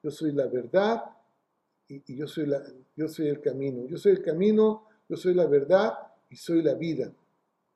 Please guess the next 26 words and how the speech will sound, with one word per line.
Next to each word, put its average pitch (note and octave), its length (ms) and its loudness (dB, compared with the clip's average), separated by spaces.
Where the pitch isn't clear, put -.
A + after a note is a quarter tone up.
Él G#3 180 2
es G#3 140 0
el F#3 140 0
camino. D#3+ 440 -2
Así F#3 300 -4
que G#3+ 340 4
si G#3+ 160 -2
Él A#3 160 -2
dijo G3+ 600 0
eso, G3+ 560 2
Él E3+ 180 -4
es E3+ 160 -4
la F3+ 140 0
verdad. F3 560 -4
La D#3+ 140 2
verdad F#3 500 0
es D#3+ 180 -10
Cristo, F#3 600 -6
la B2+ 100 -6
verdad B2+ 560 -4
está D3+ 300 -10
en D3+ 180 -6
Dios. D3 560 -6
Todo B3 240 6
lo A3 160 6
demás, F#3+ 800 0